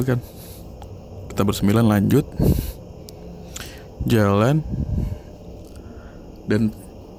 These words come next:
dan ternyata pos kedua itu nggak jauh dari situ. Di depan kita persis seratus meter mungkin. Itu udah ketemu pos duanya. Wah, gila sih. Itu pengalaman yang nggak bakal terlupakan.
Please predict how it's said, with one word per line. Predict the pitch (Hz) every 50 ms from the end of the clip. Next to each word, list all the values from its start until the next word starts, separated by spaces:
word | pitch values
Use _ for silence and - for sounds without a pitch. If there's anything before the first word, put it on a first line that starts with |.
| - - - - - - - - - - - - - - - -
dan | - 123 113 113 107
ternyata | 113 110 123 135 139 139 - - 104 104 107 117 - - - - - - - - - -
pos | 117 110 -
kedua | - 113 117 117 113 113 113 131
itu | - - - 110 113 113 - - - - - - -
nggak | - 90 78 -
jauh | 127 127 120
dari | 127 120 -
situ. | - 131 - 123 107 - - - - - - - - - - - - -
Di | 127 123
depan | 123 - 127 123
kita | 127 - - 127
persis | 113 - - - 143 -
seratus | - - - 117 113 120 - -
meter | - 117 113 - - 120
mungkin. | 117 110 107 101 101 101 - - - - - - - - -
Itu | - - 123
udah | 123 110
ketemu | 104 - 101 - 113 120 113 113
pos | 107 - -
duanya. | 107 110 110 110 113 107 107 104 - - - - - - - - - - - - - - - - -
Wah, | - 120 110 110
gila | 110 107 104 101 101 95
sih. | 87 98 95 - - -
Itu | 104 104 - 123 120 110 - - - - - - - - - - - - - - - - - - - - - - - - - - - - - - - - - - - - - - - - - - - - - - - - - - - - - - - - - - - - - - - - - - - - - - - - - - - - - - - -
pengalaman | - 107 104 104 104 101 101 104 107 107
yang | 107 104 104 104
nggak | 107 104 - -
bakal | 107 101 - 107 107 107 107 104
terlupakan. | - - - 113 101 - 107 107 107 - 110 104 101